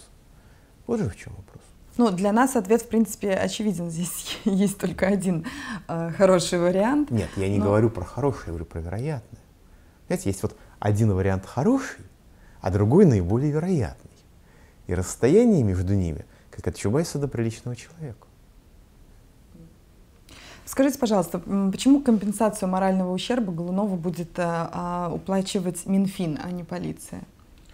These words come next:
Speaker 1: А, потому что государство едино. Потому что, э, выплаты осуществляются, штрафов,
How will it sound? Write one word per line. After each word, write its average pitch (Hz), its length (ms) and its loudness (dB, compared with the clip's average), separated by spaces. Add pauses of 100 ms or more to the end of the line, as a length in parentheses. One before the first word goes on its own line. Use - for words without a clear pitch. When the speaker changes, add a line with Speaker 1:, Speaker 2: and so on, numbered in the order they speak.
(1400)
Speaker 1:
А, 143 400 2
потому 135 380 -2
что - 200 -6
государство 110 640 -4
едино. 90 540 -4 (2000)
Потому 110 400 -2
что, 101 540 -4
э, 92 680 -2
выплаты 110 600 0
осуществляются, 87 1160 -8 (640)
штрафов, 87 840 -6